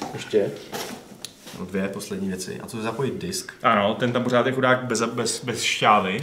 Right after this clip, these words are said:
Speaker 1: A disk potřebuje spojení s kompem, aby vlastně mohl přenášet data a všechno.
Speaker 2: Jasně.
Speaker 1: A potřebuje šťávu, aby
Speaker 2: Jasně.
Speaker 1: fungoval. Fajn. Takže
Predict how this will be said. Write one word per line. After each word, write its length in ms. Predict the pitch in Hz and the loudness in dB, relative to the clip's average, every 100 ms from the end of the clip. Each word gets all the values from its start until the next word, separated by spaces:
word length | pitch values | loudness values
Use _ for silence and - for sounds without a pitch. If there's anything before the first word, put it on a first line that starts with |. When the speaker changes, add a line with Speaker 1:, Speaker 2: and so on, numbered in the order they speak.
| - | -2
Speaker 1:
A 80 | 113 | 2
disk 220 | 143 - | 2 2
potřebuje 560 | 156 - 147 131 92 - - - | 0 0 2 4 2 0 -12 -10
spojení 600 | - - 160 170 107 92 113 | -4 2 4 4 2 -2 -6
s 160 | 104 | -6
kompem, 520 | - 117 117 135 151 147 | -2 -2 0 2 2 2
aby 200 | 117 123 | 0 4
vlastně 340 | 123 123 127 | 4 2 0
mohl 260 | 127 123 120 | 0 2 2
přenášet 560 | 123 117 113 113 120 104 | 0 0 0 0 -4 -4
data 260 | 98 101 92 | -4 -2 -4
a 60 | |
všechno. 320 | - 110 - 120 | -2 -2 2 2
Speaker 2:
Jasně. 220 | 101 139 190 | 2 -2 -2
Speaker 1:
A 80 | 113 | -2
potřebuje 320 | 117 123 120 | 0 0 0
šťávu, 420 | 113 104 104 90 | 2 4 4 2
aby 200 | 92 104 | -2 0
Speaker 2:
Jasně. 180 | 98 95 | 0 0
Speaker 1:
fungoval. 240 | 90 - - - - - _ | -2 -4 -12 -20 -20 -20 _
Fajn. 280 | 107 92 87 - | -2 0 -2 -10
Takže 400 | 107 113 143 135 | -8 0 2 0